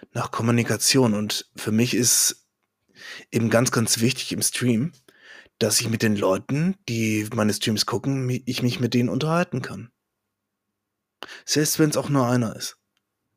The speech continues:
Und selbst für die eine Person, die,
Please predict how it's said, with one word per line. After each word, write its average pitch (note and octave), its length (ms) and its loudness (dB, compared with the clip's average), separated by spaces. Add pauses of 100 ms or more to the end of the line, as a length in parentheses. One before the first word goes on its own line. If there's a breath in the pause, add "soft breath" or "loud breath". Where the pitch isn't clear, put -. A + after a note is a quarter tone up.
(1200)
Und B2 100 0
selbst C3 260 4
für B2 140 -2
die B2 160 4
eine D#3+ 200 0
Person, C3+ 380 -2
die, A#2 400 0